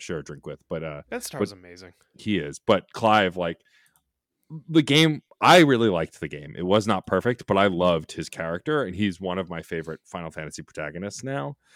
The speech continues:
Speaker 1: And I think, like, he would just kind of, like, 'cause he's broody in a different way from other characters, and I also think, like, he's got this introspection, especially if it's, like, the, the later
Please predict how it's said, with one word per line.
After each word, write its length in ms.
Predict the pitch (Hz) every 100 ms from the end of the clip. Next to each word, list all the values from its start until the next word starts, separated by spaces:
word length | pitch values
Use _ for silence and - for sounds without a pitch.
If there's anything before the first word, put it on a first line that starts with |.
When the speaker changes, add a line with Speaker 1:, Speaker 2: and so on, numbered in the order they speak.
| _ -
Speaker 1:
And 80 | 92
I 40 |
think, 360 | - 90 78 _ _
like, 280 | 117 92 -
he 200 | - 123
would 160 | 110 104
just 160 | 113 -
kind 260 | 113 113
of, 140 | 113 104
like, 200 | 98 _ _ _ _ _ _
'cause 160 | - 135
he's 200 | 170 147
broody 400 | 117 123 143 165
in 120 | 139
a 40 | 98
different 300 | 101 98 71
way 120 | 85
from 180 | - 95
other 160 | 95
characters, 500 | 92 101 95 - 95
and 80 | 90
I 60 | 87
also 240 | 90 -
think, 220 | - 90
like, 140 | 87 -
he's 120 | 82
got 160 | 85 -
this 160 | 82
introspection, 600 | 80 - 85 - 90 - 85
especially 500 | - 82 - 87 78
if 140 | -
it's, 180 | 82 -
like, 160 | 85 78 -
the, 240 | 78 73 _ _ _ _ _ -
the 100 | 95
later 680 | 90 90 87 95 92 87